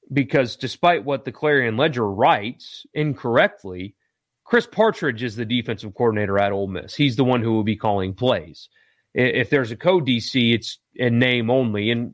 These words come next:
you know, maybe they help with scheme or whatever. But Chris Partridge is Durkin's replacement, again, despite what the Clarion Ledger incorrectly, uh, reports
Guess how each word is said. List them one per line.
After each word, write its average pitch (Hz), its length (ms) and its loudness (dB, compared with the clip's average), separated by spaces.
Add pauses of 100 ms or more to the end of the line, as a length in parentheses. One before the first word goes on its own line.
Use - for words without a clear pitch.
you 175 100 2
know, 143 60 2
maybe 139 200 0
they 120 80 -4
help 117 200 -2
with 107 120 -8
scheme 180 360 -4
or 110 120 0
whatever. 98 320 -2
But 113 220 -6
Chris - 300 2
Partridge 110 480 -2
is 107 160 -6
Durkin's 120 480 0
replacement, 113 640 -2
again, 107 300 -2
despite 110 360 -2
what 104 200 0 (400)
the 120 100 0
Clarion 110 460 2
Ledger 107 360 0 (520)
incorrectly, 110 1120 -2 (720)
uh, 107 200 -4
reports - 720 -2